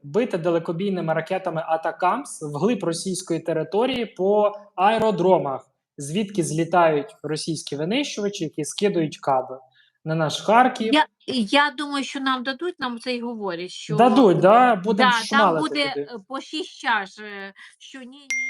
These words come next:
Speaker 2: ні, а потім да. Ну, так у нас тут така відкатана система, знаєш.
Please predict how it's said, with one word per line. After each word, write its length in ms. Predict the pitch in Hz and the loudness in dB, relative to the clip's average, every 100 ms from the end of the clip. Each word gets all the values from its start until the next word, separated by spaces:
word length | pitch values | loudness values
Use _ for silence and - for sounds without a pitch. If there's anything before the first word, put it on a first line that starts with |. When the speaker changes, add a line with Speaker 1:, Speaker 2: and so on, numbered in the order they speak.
| 1047 | -8
Speaker 2:
ні, 140 | 1047 1047 1017 | -10 -12 -14
а 20 | 1017 | -16
потім 320 | 1047 1047 1077 1077 - | -18 -18 -20 -20 -20
да. 120 | 330 262 | -20 -20
Ну, 40 | 262 269 | -20 -20
так 120 | 247 226 | -20 _
у 60 | |
нас 100 | 226 226 | _ _
тут 180 | 208 214 | _ _
така 140 | 208 202 | -20 _
відкатана 520 | _ 220 190 170 175 _ | _ -20 -20 _ _ _
система, 440 | 196 _ 277 226 180 _ | _ _ _ _ _ _
знаєш. 440 | 190 196 185 _ | _ _ _ _